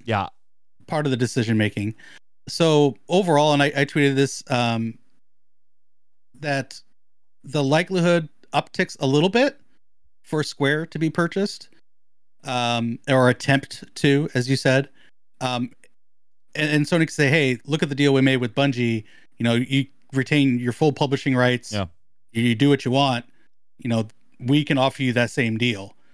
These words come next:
Speaker 2: You know, so it, you just be under our banner, but you still operate as normal." So,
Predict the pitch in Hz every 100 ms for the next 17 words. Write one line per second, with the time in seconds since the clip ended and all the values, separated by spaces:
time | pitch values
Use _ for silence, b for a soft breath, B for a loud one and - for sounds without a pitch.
0 | - - 117 110 101 - 131 120 135 131
1 | 123 131 135 131 135 123 123 117 113 120
2 | 117 113 113 107 120 117 123 110 - -
3 | - 123 104 - - - - - 127 123
4 | 113 113 104 107 98 95 - - - -
5 | - - - 123 113 110